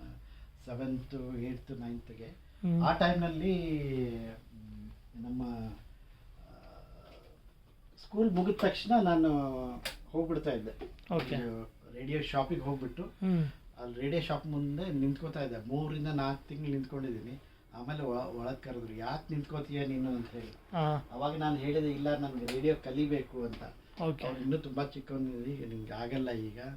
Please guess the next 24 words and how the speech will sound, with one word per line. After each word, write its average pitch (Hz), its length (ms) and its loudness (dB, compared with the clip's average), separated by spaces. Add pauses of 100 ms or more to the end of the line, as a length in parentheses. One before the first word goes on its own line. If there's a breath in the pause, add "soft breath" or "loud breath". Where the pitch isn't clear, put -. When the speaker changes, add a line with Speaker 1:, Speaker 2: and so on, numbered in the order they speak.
(140)
Speaker 1:
ದೊಡ್ಡವನಾದ್ಮೇಲೆ 123 580 -4
ಕಲಿ, 120 400 -10
ಯಾಕಂದ್ರೆ 127 340 -12
ಹೈ 131 120 -2
ವೋಲ್ಟೇಜ್ 135 420 0
ಇರುತ್ತೆ" 113 280 -8
ಅಂತ 110 220 -14
ಹೇಳಿ 131 220 -8 (600)
ಈಗ 120 340 -14
ಇದು 131 80 -12
ಕೊಟ್ರು. - 400 0
Speaker 2:
ಇದು 214 80 12
ವೋಲ್ಟೇಜ್ 233 240 12
ಜಾಸ್ತಿ 196 220 12
ಬರ್ತಿತ್ತು 147 380 8
ಅವಾಗ? 127 140 2
Speaker 1:
ಇದರಲ್ಲಿ 151 720 6 (1080)
ಟೂ 165 100 -4
ಥರ್ಟಿ 170 280 2
ವೋಲ್ಟ್ಸ್ನಿಂದ 160 540 6 (140)
ನಾವು 131 200 0
Speaker 2:
ಹ್ಮ್. 190 220 8
Speaker 1:
ಜನರೇಟ್ 147 340 4
ಮಾಡಿದ್ವಿ. 110 280 -2